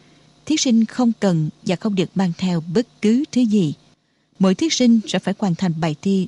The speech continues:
là làm hai ổ bánh mì baguette, với yêu cầu là phải nhào bột bằng tay. Ba, hội đồng giám khảo sẽ định ra các tiêu chuẩn kỹ thuật làm tiêu chí chấm thi, đồng thời kiểm tra và công bố kết quả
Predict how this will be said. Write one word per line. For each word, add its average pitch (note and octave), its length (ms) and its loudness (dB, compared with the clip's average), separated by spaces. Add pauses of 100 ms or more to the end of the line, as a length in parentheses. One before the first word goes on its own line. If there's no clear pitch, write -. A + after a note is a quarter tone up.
(120)
là F3 120 -2
làm D#3 260 -2
hai A3 340 -4
ổ D#3 220 -6
bánh B3 200 -2
mì F3+ 140 2
baguette, F3 420 -2 (680)
với C#4 120 0
yêu A#3+ 160 0
cầu F#3 200 -2
là F3+ 120 0
phải D#3+ 340 -2
nhào G#3+ 300 0
bột D#3 240 -4 (220)
bằng E3 200 -2 (100)
tay. E3+ 280 -4 (1040)
Ba, F3 360 -2 (380)
hội G3+ 120 0
đồng F#3 200 2
giám C#4 100 0
khảo E3 300 -2
sẽ G#3 140 -2
định F#3 160 0
ra F3 320 -2
các - 180 -10
tiêu A3+ 120 2
chuẩn E3+ 220 -2
kỹ D#3 160 -2
thuật F#3 220 -2 (100)
làm D#3+ 260 -2
tiêu F3 160 0
chí F3 180 -2
chấm G#3 320 -2
thi, F#3+ 240 2 (600)
đồng F3+ 200 0
thời F3 240 0
kiểm F3+ 280 0
tra A3+ 340 0
và E3+ 100 -2
công F#3 220 -2
bố G3 260 0
kết D#4+ 160 -4
quả D#3+ 340 -2